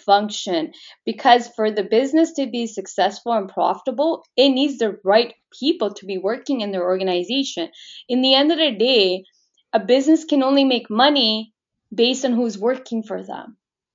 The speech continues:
So using the, our superpower, which is our brains,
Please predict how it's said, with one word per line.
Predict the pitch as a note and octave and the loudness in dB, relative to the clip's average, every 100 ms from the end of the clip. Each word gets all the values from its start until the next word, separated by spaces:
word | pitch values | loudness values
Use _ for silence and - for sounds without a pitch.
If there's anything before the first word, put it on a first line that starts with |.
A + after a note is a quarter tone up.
| _ _ _ _ _ _ | _ _ _ _ _ _
So | - B3 A#3 - | 0 4 4 4
using | A#3 C#4 B3 C#4 C4 - _ _ _ _ | 0 0 0 0 -2 -6 _ _ _ _
the, | A#3+ A3+ A3 _ _ - | -2 -2 -2 _ _ -2
our | G#3 | -2
superpower, | G#3 C#4 D4 C#4 G3+ F#3+ | 0 -2 -2 0 4 4
which | F#3+ F#3+ | 2 -4
is | G3 | -4
our | F#3+ | -2
brains, | F3+ A#3 G#3 E3+ | 0 -2 -2 -4